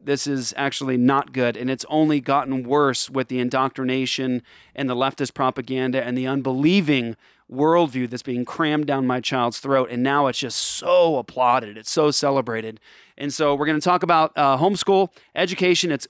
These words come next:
all gonna blend into the discussion with Matt Walsh,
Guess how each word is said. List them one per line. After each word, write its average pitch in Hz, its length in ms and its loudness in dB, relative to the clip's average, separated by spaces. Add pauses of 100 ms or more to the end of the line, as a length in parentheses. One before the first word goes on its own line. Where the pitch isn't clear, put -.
all 226 260 4
gonna 220 200 2
blend 180 400 2
into 175 280 2
the 160 120 -4
discussion 160 520 0
with 147 140 2
Matt 147 300 0
Walsh, 143 420 2